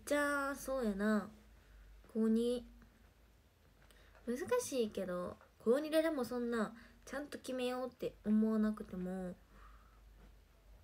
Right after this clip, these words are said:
だから最近なんか夢はない、まだ見つからないけど、だから一回大学に行ってみようっていう子もすごい多いので、全然それでもいいと思うし、うん。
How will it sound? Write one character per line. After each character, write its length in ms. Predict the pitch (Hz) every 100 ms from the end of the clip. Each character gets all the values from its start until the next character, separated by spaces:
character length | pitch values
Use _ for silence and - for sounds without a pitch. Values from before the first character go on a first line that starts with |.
| 269
だ 100 | 320
か 120 | 269
ら 80 | 254
最 160 | 285
近 140 | 277 269
な 100 | 254
ん 20 |
か 80 | 220
夢 260 | 269 349
は 100 | 311
な 160 | 240 240
い、 280 | 247 233 - 214
ま 140 | 214
だ 80 | 226
見 100 | 240
つ 120 | 240
か 120 | -
ら 120 | 262 247
な 120 | 214
い 100 | - - - - - - - - - -
け 100 | 302
ど、 120 | 262
だ 100 | 214
か 100 | 202
ら 60 |
一 60 | 202
回 220 | - 220
大 200 | 208 196
学 200 | 202 208
に 160 | 214 220
行 40 |
っ 20 |
て 100 | 214
み 120 | 247 311
よ 80 | 285
う 20 |
っ 20 |
て 140 | -
い 20 | 214
う 40 |
子 100 | 208
も 100 | 196
す 140 | 208
ご 140 | 208 202
い 80 | 180
多 160 | - 226
い 200 | 202 175 - -
の 140 | 190
で、 240 | 175 180 - - - - - -
全 100 | 233
然 180 | 233 262
そ 120 | 262
れ 100 | 262
で 100 | 262
も 120 | 247
い 100 | 208
い 20 | 208
と 100 | 190
思 200 | 185 185
う 80 | 185
し、 380 | - 214 208 - - - - - - -
う 40 |
ん。 240 | 180 165